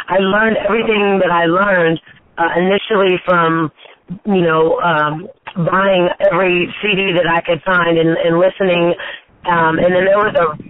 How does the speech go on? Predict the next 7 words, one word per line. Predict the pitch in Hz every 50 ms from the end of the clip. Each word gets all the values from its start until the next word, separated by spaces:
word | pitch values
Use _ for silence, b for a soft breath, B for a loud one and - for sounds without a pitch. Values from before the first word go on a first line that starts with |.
| - -
there | - 226 240
was | 233 220
an | 202 190 190
application, | - - - - - 226 196 - 233 226 233 - - 202 190 180 175 - B B B B B B B
uh, | 180 180 175 170 165 160 160 160 165
website | 185 202 202 175 - - 190 185
called | - 208 180 165 -